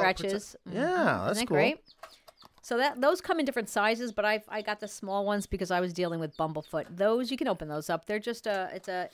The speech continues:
Speaker 2: it's a, hy-, it's called, like, Hydroseal, it's, like, the brand name. It's just kind of,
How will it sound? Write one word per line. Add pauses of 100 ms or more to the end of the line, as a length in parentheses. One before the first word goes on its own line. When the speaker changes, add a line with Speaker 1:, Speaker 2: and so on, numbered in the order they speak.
Speaker 2:
it's
a,
hy-,
it's
called,
like,
Hydroseal,
it's,
like,
the (100)
brand
name. (400)
It's
just
kind
of,